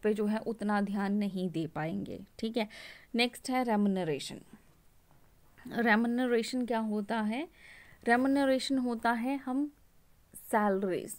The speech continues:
जो किसी वर्कर को देते हैं उसके वर्क के लिए, इस चीज़ को हम क्या बोल देते हैं? रेम्यूनरेशन। यानी कि, अ, हम जिस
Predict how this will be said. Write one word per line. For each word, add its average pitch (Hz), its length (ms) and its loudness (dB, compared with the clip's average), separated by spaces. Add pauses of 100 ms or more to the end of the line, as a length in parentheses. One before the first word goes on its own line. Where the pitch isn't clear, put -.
जो 233 120 2
किसी 226 360 -8 (380)
वर्कर 214 380 0
को 233 180 -2
देते 196 420 -2
हैं 208 320 -2 (1160)
उसके 240 320 0
वर्क 226 420 0
के 220 220 -2
लिए, - 300 -6 (380)
इस 226 160 0
चीज़ 240 220 -6
को 240 100 -6
हम 226 160 -4
क्या 220 160 0
बोल 208 200 -2
देते 214 260 -4
हैं? 240 220 -4
रेम्यूनरेशन। 208 800 0
यानी 202 280 0
कि, 285 280 -4 (440)
अ, - 60 2
हम 226 440 2
जिस 233 220 -4